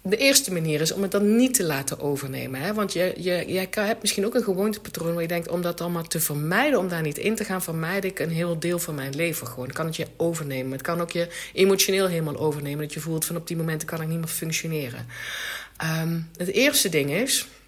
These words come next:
is haal die eigen veroordeling eraf. Ik lees even de tekst voor die op Instagram staat. "Je,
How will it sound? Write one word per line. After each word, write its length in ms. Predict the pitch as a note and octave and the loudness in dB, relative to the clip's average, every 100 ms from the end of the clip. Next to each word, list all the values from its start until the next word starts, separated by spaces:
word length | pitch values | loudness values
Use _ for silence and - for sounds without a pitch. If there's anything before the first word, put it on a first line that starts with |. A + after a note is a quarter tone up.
| - _ _ _ _ - - - - - - | -20 _ _ _ _ -10 -10 -10 -18 -18 -2
is 160 | G#3 G3+ | 2 2
haal 680 | F#3 G3 G3 G3 G3 - - | 2 2 4 4 2 -2 -10
die 200 | F3 F3 | -6 -4
eigen 600 | - F#3 F#3 F#3+ F3 E3+ | 0 2 2 2 -2 -4
veroordeling 760 | E3+ E3+ F#3 F#3 D#3+ D3+ C#3 C3+ | -4 -2 0 -2 -2 -2 -2 -4
eraf. 600 | A#2+ A#2+ A#2 - - - - _ _ _ - | -4 -6 -6 -6 -6 -8 -14 _ _ _ -12
Ik 80 | D#3 | -4
lees 200 | E3 F3+ | 0 0
even 180 | F3+ E3+ | -2 -4
de 80 | D#3+ | -6
tekst 260 | D#3+ - | -4 -2
voor 100 | E3+ | -2
die 100 | D#3 | -4
op 80 | D3+ | -4
Instagram 380 | B2 - - C3+ | -4 -4 -4 -6
staat. 320 | - B2+ - | -4 -6 -8
"Je, 160 | D3 | -6